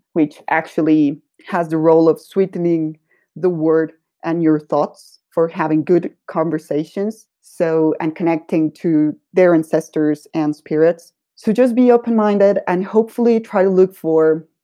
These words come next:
yeah, for someone who's close to them, because your experience will be completely different if you go with someone that knows them, because they've had this history of abuses, of people who come and promise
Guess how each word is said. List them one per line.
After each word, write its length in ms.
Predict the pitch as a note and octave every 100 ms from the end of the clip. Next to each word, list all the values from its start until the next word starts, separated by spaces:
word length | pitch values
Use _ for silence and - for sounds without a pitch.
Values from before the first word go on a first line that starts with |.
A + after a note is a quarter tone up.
| _ -
yeah, 220 | F3 D3+
for 200 | - E3
someone 400 | - G3 G3 F#3
who's 380 | F3+ F#3 F#3 _
close 280 | - G3 G3+
to 80 | F3
them, 220 | D#3 D#3
because 280 | F3+ G#3+ F3+
your 260 | G3 A3 G3
experience 560 | - G3+ F3 E3+ E3
will 100 | E3+ D#3+
be 40 | F3
completely 480 | F3 - F3 E3+
different 460 | D#3 D#3+ - F#3+ G#3 - _ _
if 180 | - F3+
you 80 | E3+
go 140 | E3
with 180 | D#3+ D#3+
someone 560 | - D#3 D#3 D3+ C#3+ D3+ _ _ _
that 220 | - E3 E3+
knows 320 | E3+ E3+ E3
them, 360 | D3 C3+ C#3+ - _
because 320 | A#3 A#3+ C#4
they've 160 | C4 B3 G#3+ G#3
had 240 | F#3+ F3 - -
this 380 | G3 F#3+ F3+ _ _ _ _ _
history 680 | A3 G#3 - F#3+ F#3 F#3
of 240 | D#3+ D#3 D3+ - _ _ _ _ -
abuses, 840 | D#3 F#3+ G3 G3 F3+ F3 F3 F3
of 160 | E3 -
people 280 | G#3 G#3 F#3+
who 120 | F#3+
come 300 | - F#3+ F3+
and 140 | E3+ -
promise 580 | G3 F#3 F3 D#3+ -